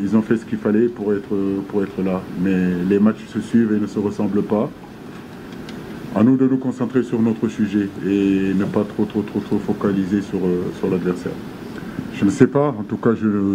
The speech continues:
je, je ne le voudrais pas. Euh, c'est ce que je disais tout à l'heure, j'aimerais vraiment qu'on pense au, au jeu. Maintenant, en face se trouvent aussi deux grands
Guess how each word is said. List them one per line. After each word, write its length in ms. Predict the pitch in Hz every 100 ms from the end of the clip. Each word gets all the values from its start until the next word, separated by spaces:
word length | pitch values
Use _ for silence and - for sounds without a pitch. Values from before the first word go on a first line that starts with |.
| 95 90 -
je, 120 | 117 92
je 100 | 117
ne 80 | 117
le 40 |
voudrais 300 | 117 123 117
pas. 300 | 110 107 131 131 113 107
Euh, 400 | 98 92 92 92
c'est 120 | -
ce 80 | 98
que 100 | 113
je 120 | 104
disais 280 | 95 104 104
tout 240 | 101 107 107
à 40 |
l'heure, 220 | 101 113 113
j'aimerais 260 | 104 92 98
vraiment 320 | 101 104 104
qu'on 160 | 104
pense 220 | 92 104 101
au, 540 | 104 98 95 95 87 104
au 60 |
jeu. 260 | 87 107 120 - - - - - - - - - - - -
Maintenant, 720 | 104 95 101 113 123 117 107 98 98 98 98 95
en 100 | 110
face 360 | 104 113 113 -
se 260 | 110 101 104
trouvent 300 | - 110 104
aussi 460 | 98 113 110 107 104
deux 100 | 110
grands 640 | 107 107 107 104 101 98